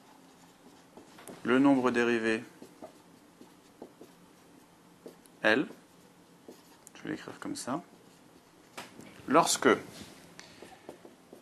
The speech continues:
la limite, quand H tend vers zéro, de l'expression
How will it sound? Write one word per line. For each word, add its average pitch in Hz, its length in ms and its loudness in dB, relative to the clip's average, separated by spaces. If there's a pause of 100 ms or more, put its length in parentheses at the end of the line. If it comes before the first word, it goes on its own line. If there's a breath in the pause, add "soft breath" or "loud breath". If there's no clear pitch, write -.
(340)
la 147 100 6
limite, 165 640 4 (140)
quand 117 320 -2 (100)
H 139 240 6
tend 139 120 2
vers 123 160 2
zéro, 117 420 2 (400 loud breath)
de 120 80 0
l'expression 143 720 2